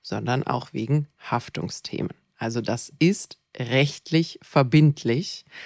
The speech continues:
Wenn dort der Sprengmeister einen Evakuierungsradius einzieht, dann darf die Polizei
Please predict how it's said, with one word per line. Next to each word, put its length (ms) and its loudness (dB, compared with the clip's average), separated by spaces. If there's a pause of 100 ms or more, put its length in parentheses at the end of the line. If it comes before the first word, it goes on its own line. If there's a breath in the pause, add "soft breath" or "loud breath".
(160 loud breath)
Wenn 280 6
dort 360 4
der 140 2
Sprengmeister 1120 4
einen 160 2
Evakuierungsradius 1120 2
einzieht, 600 -4 (360 loud breath)
dann 240 -2
darf 340 0
die 120 -4
Polizei 760 -2